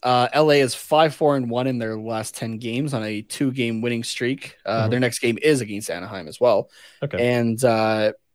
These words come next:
Speaker 1: on the road this season, fourteen nine and five is, I think, what that says as I have my glasses off as I'm trying to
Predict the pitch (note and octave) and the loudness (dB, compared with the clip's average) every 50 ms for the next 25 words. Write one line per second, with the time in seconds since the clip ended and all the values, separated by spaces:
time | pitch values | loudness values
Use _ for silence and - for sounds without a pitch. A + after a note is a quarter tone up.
0 | _ _ _ _ _ - B2+ C3 C3 C3 A#2+ B2 A#2 A2+ B2 C3 D3 E3 F3+ F3+ | _ _ _ _ _ 0 2 2 4 4 4 2 2 2 4 4 6 8 8 6
1 | F3+ D#3+ C#3+ C#3+ C3+ - - - C#3 C#3 C3 C#3 D3+ D#3+ F3 F3+ F3 - - - | 6 4 2 0 0 0 -2 -4 -4 -2 0 0 0 0 0 0 -2 -6 -10 -18
2 | - - E3+ E3+ G3 G#3+ G3+ - - - F#3+ F#3 F#3 F#3 F#3 F3+ F3+ E3+ D3+ C#3 | -10 -2 4 4 4 4 2 -4 -4 -2 0 0 2 2 2 2 4 4 4 4
3 | D3 D3+ D#3 D#3 D#3+ D#3+ - C3 C#3 C3+ C3+ C3+ C3 C3 - - - - C3+ A#2+ | 6 4 4 4 2 0 0 0 0 2 2 2 2 0 -4 -8 -2 0 0 0
4 | G2+ D#2+ - - - - - _ _ _ _ _ _ _ _ _ _ _ _ _ | 0 -2 -6 -10 -12 -16 -20 _ _ _ _ _ _ _ _ _ _ _ _ _
5 | _ _ _ _ _ _ _ - C3+ B2+ G#2+ A2+ - - D#3 D3 D3 D3 C#3 C3 | _ _ _ _ _ _ _ -10 -8 -8 -8 -8 -8 -8 -10 -6 -6 -4 -4 -4
6 | C3 - - C#3 B2 A#2 A2 G#2+ A2+ A#2 A#2 A2 A2 A#2+ A2+ A2 A2+ A2 A2 A#2 | -6 -4 -2 -2 -2 -2 -2 -4 -2 -2 -2 -2 0 -2 -2 -2 -2 -2 0 2
7 | G2 G#2 A2+ - - - A2 G2 F#2 - - A#2+ A#2 G#2 A2+ - G#2 F#2+ F#2+ - | 2 2 0 -2 -8 0 2 2 2 2 2 0 0 -2 -2 0 0 0 2 0